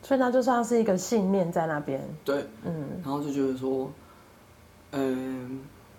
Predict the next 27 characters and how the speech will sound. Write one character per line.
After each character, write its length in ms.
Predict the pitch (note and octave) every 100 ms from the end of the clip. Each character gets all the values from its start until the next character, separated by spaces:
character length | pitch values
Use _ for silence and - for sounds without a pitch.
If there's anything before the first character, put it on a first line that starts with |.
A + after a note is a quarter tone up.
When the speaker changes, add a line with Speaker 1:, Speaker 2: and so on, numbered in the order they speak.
| - - - - - - - - - - - - - - - - - - - - - - - - -
Speaker 2:
虽 140 | - G#3
然 100 | F#3+
说 140 | G3
还 140 | F3+
是 120 | C#3 E3
会 160 | F3+
觉 160 | D#3 D3
得 220 | C#3 C#3
很， 160 | C3+ C3 - - - -
很 120 | -
难 180 | C#3+ C#3+
过、 160 | D3 D#3
很 120 | A#2
气 200 | - C3+
愤， 180 | C3 C3
可 100 | C3+
是 140 | C3
就 160 | C#3 D3
觉 160 | B2+ B2
得 80 |
说， 320 | B2 A#2+ A#2+ - - - - - - - - - - - - - - - -
反 140 | D3+
正 580 | C3 D#3+ D#3 D3 C#3 C#3 C#3 - - - - - - - - -
不 80 | G3
晓 180 | F3 D3
得 220 | C3 A#2+
欸。 180 | A2+